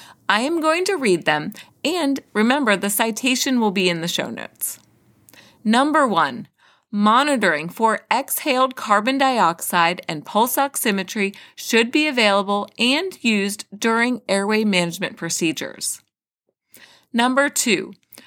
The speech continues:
routine use of video laryngoscopy is recommended if possible. Number three, during laryngoscopy,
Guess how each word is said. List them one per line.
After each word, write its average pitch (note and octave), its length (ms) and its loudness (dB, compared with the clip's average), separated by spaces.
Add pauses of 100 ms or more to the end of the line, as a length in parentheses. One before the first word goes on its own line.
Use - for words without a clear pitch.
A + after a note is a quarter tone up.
(160)
routine C4+ 680 0
use G#3 300 2
of G3 180 -2
video B3 400 2
laryngoscopy G3 1000 -2
is B3+ 280 -2
recommended A#3+ 720 0 (260)
if A3+ 260 -2
possible. G3 600 -2 (1120)
Number A3+ 460 2
three, E3+ 500 -8 (440)
during D4 400 2
laryngoscopy, D#3 1120 -2